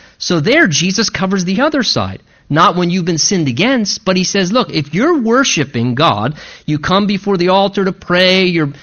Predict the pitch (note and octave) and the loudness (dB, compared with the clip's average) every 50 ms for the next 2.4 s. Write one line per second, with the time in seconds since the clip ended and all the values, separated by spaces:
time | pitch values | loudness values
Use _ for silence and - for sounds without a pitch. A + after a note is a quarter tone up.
0 | - - - _ D3 F3 G3 G3 F#3+ - - - F#3+ G3+ G#3 G3+ - G3+ F#3 G3+ | -20 -20 -8 _ 0 2 2 2 2 0 0 2 2 2 0 0 0 0 2 2
1 | G3+ G3+ F#3+ G3 - E3+ F3 F3 - - - F3+ F#3 G3 G3 G#3 F3+ D3+ C#3+ D#3 | 2 2 0 -4 -4 -2 -2 -2 -2 -4 -2 0 0 2 2 0 -2 -2 -2 0
2 | D#3 D#3+ D#3+ E3 E3 E3+ F3 - | 2 2 2 2 2 0 -2 -4